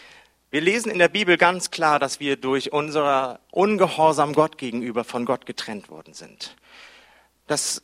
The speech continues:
ist ganz einfach, wir haben unseren eigenen Willen gehabt, wir haben unsere eigenen, ja, unsere eigene Motivation gehabt, wir haben einfach nicht auf Gott gehört und das ist das, was die Bibel einfach Sünde nennt, nicht dieses Ganze, was man sich sonst noch so, äh, vor,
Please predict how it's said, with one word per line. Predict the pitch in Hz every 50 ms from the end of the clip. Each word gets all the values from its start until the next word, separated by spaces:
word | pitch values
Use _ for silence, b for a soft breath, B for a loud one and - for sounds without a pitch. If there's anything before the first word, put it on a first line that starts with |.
| - -
ist | 151 143 -
ganz | - 160 156 165 - -
einfach, | 151 156 160 156 - 165 135
wir | 151 156 143
haben | 147 147
unseren | 151 143 135 135
eigenen | - - 131 139 151 135 139 131 131 127 120
Willen | 160 190 202 196 180
gehabt, | 165 151 170 - -
wir | 139 143
haben | 135 135
unsere | 131 143 139 127 147 131 123 - -
eigenen, | 127 135 147 156 160 151 143 147 139 135 131 131 127 127 127 120 110 B B B B
ja, | 139 139 117 98 107 110 - _
unsere | 131 127 117 - -
eigene | 131 147 151 151 143
Motivation | 143 147 - 139 135 131 131 - - - 175 190 190 180
gehabt, | 165 151 135 156 - - - - B B B B B B B
wir | 135 139 131
haben | 151 156 - 165 -
einfach | 143 151 151 - 151 127 139
nicht | 180 190 - -
auf | 120 139 123 117
Gott | 120 143 135 - -
gehört | - 117 113 156 190 214 214
und | - 139 131 117
das | 147 156 160 -
ist | 151 - - -
das, | 135 127 139 - -
was | 139 135 -
die | - 123
Bibel | 110 127 147 143 127 127
einfach | - 113 110 - 110
Sünde | 107 110 139 160 175 170 151
nennt, | 131 135 131 127 135 120 - B B B B B B B B
nicht | - 147 151 - - -
dieses | 147 123 123 123 110
Ganze, | - 139 127 117 - - - 135 127 123 117 110 117 110 - - -
was | 127 120 -
man | 123 120 110
sich | - 110 -
sonst | 143 156 175 175 - -
noch | 156 131
so, | - 147 - - - -
äh, | - 127 123
vor, | - - 151 139 135 127 135